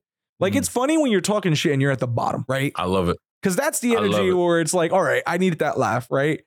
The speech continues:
Speaker 1: It's when you're
Speaker 2: Yeah.
Speaker 1: actually, like, talking shit. I don't mind if you're good. If you're good and you're wrecking me, that's, I don't like that sentence either. But, like, if I'm losing
Speaker 2: <laughs>
Speaker 1: in that regard, I could take that.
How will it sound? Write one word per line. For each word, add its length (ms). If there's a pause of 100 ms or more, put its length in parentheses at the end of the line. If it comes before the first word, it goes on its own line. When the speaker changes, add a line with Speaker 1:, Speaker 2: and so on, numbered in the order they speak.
(280)
Speaker 1:
It's 160
when 220
you're 200
Speaker 2:
Yeah. 80
Speaker 1:
actually, 500
like, 340 (440)
talking 400
shit. 260
I 100
don't 120
mind 200
if 80
you're 100
good. 320
If 200
you're 160
good 300
and 140
you're 180 (340)
wrecking 400
me, 280 (140)
that's, 440 (160)
I 100
don't 200
like 180
that 160
sentence 260
either. 240
But, 140
like, 160
if 100
I'm 200
losing 520 (140)
Speaker 2:
<laughs> 140
Speaker 1:
in 140
that 200
regard, 360
I 140
could 140
take 240
that. 260